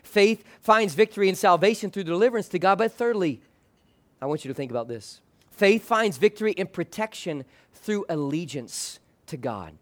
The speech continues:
Faith finds victory in protection through allegiance to God. Verse eleven gives us a little commentary here, uh, because in verse number seventeen, verse eleven will play,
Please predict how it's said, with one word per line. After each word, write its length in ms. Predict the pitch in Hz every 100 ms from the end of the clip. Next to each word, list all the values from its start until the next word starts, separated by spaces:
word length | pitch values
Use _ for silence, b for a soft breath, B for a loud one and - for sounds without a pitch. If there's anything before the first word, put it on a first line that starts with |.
| _ b b
Faith 580 | - 220 240 262 -
finds 520 | - 233 214 226 208 113
victory 420 | 226 233 226 233
in 160 | 185
protection 760 | 175 - 170 - 220 - - 156
through 240 | - 196
allegiance 560 | 170 151 202 160 156 147
to 100 | -
God. 400 | 135 143 113 92 - _ _ _ _ b b
Verse 240 | 156 190 202
eleven 440 | 175 151 143 160 - B B B
gives 220 | 185 165
us 140 | 185
a 60 | 180
little 240 | 170 208
commentary 580 | - 208 190 170 170 160
here, 360 | 135 160 156 170 B B -
uh, 200 | 180 180
because 480 | 190 - 220 196
in 180 | - 190
verse 260 | 165 190 -
number 160 | 180
seventeen, 560 | 170 196 170 165 202 180
verse 200 | 165 -
eleven 380 | 160 175 160 151
will 140 | 160
play, 420 | 151 170 151 139